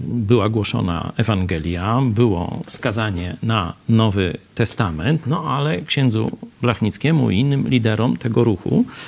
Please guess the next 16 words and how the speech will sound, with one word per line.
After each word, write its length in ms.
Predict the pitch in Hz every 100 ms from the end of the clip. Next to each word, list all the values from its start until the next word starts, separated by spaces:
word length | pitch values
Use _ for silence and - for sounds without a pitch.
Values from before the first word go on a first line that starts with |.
| - - - -
z 60 |
polskiej 580 | - 127 - 117 110 -
strony, 500 | - - 98 85 139
no, 200 | 202 - 190
zabrakło 580 | 139 131 143 - 160
tego 300 | 147 131 131
postawienia 600 | 131 131 127 120 127 127
kropki 600 | 123 117 113 - 117 117 -
nad 200 | 117 113
i, 280 | 143 95 -
że 160 | 107 104
tych 280 | 147 135 -
wszystkich, 580 | - 147 - 113 107 -
e, 200 | - 101
nakazów 580 | 107 107 143 127 117 98
Jezusa, 600 | 117 110 104 - 85 175